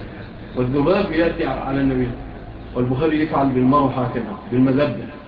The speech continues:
يفعل هكذا عن وجه النبي عليه الصلاة والسلام. فألهمه الله أن يؤلف الصحيح في مثل هذه التأويلات، وكان يشير عليه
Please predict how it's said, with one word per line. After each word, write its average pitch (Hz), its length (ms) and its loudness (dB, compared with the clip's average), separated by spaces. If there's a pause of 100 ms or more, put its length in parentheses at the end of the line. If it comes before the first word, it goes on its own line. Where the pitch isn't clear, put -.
(180)
يفعل 131 180 0
هكذا 120 280 -2 (880)
عن 127 120 4
وجه 143 180 4
النبي 135 280 2
عليه 123 140 0
الصلاة 123 180 0
والسلام. 117 360 -4 (2500)
فألهمه 123 1800 0
الله 175 220 4
أن 156 60 -2
يؤلف 147 320 -2
الصحيح 107 420 -8 (760)
في 120 100 -2
مثل 156 260 2
هذه 143 280 2 (240)
التأويلات، 123 760 0 (840)
وكان 139 420 2
يشير 160 300 2
عليه 131 540 0